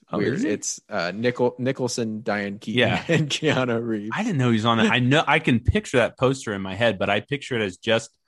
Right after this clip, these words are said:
Speaker 1: Jack in the sunglasses and Diane with a big smile on her face, but I don't picture Reeve, Keanu on there.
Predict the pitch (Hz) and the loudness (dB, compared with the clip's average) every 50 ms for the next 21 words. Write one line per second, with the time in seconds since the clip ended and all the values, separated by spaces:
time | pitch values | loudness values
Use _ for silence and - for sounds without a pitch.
0 | _ _ _ _ _ _ _ _ _ - - 117 113 127 135 131 - 123 120 113 | _ _ _ _ _ _ _ _ _ -2 0 2 4 4 2 2 0 -2 -2 -2
1 | - - - 135 131 127 123 110 101 92 90 87 90 - - 95 92 98 - - | -4 -2 -2 0 0 0 0 -2 0 -2 -2 -4 -6 -8 -12 -10 -10 -10 -12 -16
2 | - - 98 101 101 98 95 87 101 104 110 110 110 113 110 107 101 - 98 87 | -12 -6 -4 -2 -2 -2 0 0 0 2 2 2 0 0 0 0 -2 -4 -4 -4
3 | 87 104 120 127 - - 139 135 131 120 104 92 90 87 87 87 - - - 92 | -2 -2 -2 -2 -2 0 2 2 4 4 2 0 -2 -4 -6 -10 -10 -8 -8 -6
4 | 87 87 - - - 92 92 98 107 107 117 131 - 131 127 - - 110 98 90 | -6 -6 -8 -8 -8 -4 -2 0 0 0 0 -2 -4 -4 -4 -4 -4 -4 -4 -4
5 | 85 95 101 104 101 92 85 85 - _ _ - 110 104 101 120 131 117 87 87 | -4 -4 -4 -2 -2 -4 -4 -6 -10 _ _ -8 -4 -2 0 0 0 -2 -2 -6
6 | 71 - - - - 71 60 - - | -8 -12 -14 -14 -14 -14 -16 -16 -20